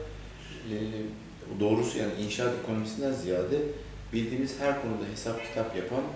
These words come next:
finans ekono-, finans bakış açısının bir uzantısı. Aslında inşaatta bu tür ekonomi çok da kolay,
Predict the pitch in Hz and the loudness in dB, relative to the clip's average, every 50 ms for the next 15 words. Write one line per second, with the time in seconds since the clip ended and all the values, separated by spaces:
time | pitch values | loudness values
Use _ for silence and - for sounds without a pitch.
0 | - - 123 120 127 127 123 - - 104 - - 101 101 95 87 - - - 104 | -6 -4 0 2 2 2 2 0 -2 -4 -4 -4 -4 -4 -4 -6 -6 -8 -6 -2
1 | 107 113 113 113 - - - - - - - - - - - - - - - - | 2 4 4 4 4 4 2 0 -2 -4 -4 -6 -10 -12 -14 -14 -16 -14 -14 -14
2 | - - - - - - 87 87 92 92 87 - - 95 95 - - - - - | -16 -14 -14 -14 -12 -8 -4 -4 -2 -2 -2 -2 -2 -2 -2 -4 -4 -4 -4 -4
3 | 104 98 95 131 139 151 - - - - - - - - - 101 101 92 92 90 | -4 -4 -4 -4 -4 -4 -6 -8 -10 -14 -16 -14 -10 -6 -2 0 0 0 0 0
4 | 85 85 85 - - - - 76 - - - - - - - - - - - - | 0 -2 -2 -4 -6 -6 -6 -4 -6 -6 -6 -8 -10 -10 -12 -12 -12 -14 -14 -8
5 | - - 117 123 131 143 135 135 131 123 - 135 131 127 127 - - 151 147 139 | -2 0 0 0 0 0 0 0 0 2 6 8 8 8 8 6 4 4 4 4
6 | - - - 131 127 - - - 113 104 - - 117 117 117 127 135 139 135 - | 2 0 0 -2 -2 -2 -2 -4 -6 -6 -4 -2 -2 -2 0 2 2 2 0 0
7 | - - - - - 117 - - - 120 120 - - 107 110 110 113 | -4 -8 -8 -4 -4 -4 -2 0 0 0 0 2 2 4 4 6 6